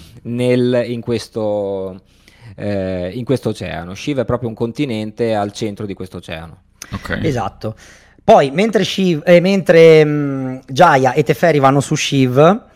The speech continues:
Speaker 3: eh, stanno cercando tutti quanti di preparare un, una, una flotta bella organizzata per fare l'offensiva ai Pirexiani. Jaya invece, da buon planeswalker rosso, decide di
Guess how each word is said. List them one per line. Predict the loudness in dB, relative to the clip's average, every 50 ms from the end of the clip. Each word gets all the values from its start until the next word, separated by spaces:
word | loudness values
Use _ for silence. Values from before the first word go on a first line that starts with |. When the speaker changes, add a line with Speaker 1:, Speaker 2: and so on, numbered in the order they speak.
| _ _ _ -20 -20 -20 _ _
Speaker 3:
eh, | -2 2 4 6 6 6 6 6 4 2 0 -4 -8
stanno | -6 0 2 2 2 2
cercando | 0 -2 -2 0 0 0 0
tutti | 0 -2 -2 -4 -2
quanti | 0 4 4 4 4 4 0 -4
di | -4
preparare | 0 0 2 4 6 6 6 6 6 6 4 4 4 4 2 0 -2
un, | -4 -4 -4 -4 -4 -4
una, | -4 -2 0 0 0 0 -2 -6 -8 -12 _ _ -16
una | -10 -6 -6 -6
flotta | 0 4 6 8 6 6 4 -2 0
bella | 4 4 6 6 6
organizzata | 6 4 2 0 0 -2 0 2 2 4 4 4 2 0 -2
per | -2 -2
fare | 0 0 0 2
l'offensiva | 2 0 -2 -2 -4 -4 -2 0 0
ai | 2
Pirexiani. | 2 2 2 0 0 -6 -6 -6 -6 -6 -4 -4 -6 -2
Jaya | 0 2 2 2 2 0 -2
invece, | -2 -2 0 -2 -2 -2 -2
da | -2 -2 -2
buon | 0 4 6 6 6 4 2
planeswalker | -2 -2 -2 -2 -4 -2 0 2 2 4 2 2 2
rosso, | 2 0 -2 -2 -2 -2
decide | -2 -2 -2 -4 -6 -6 -6 -6 -6
di | -6 -4 -6 -6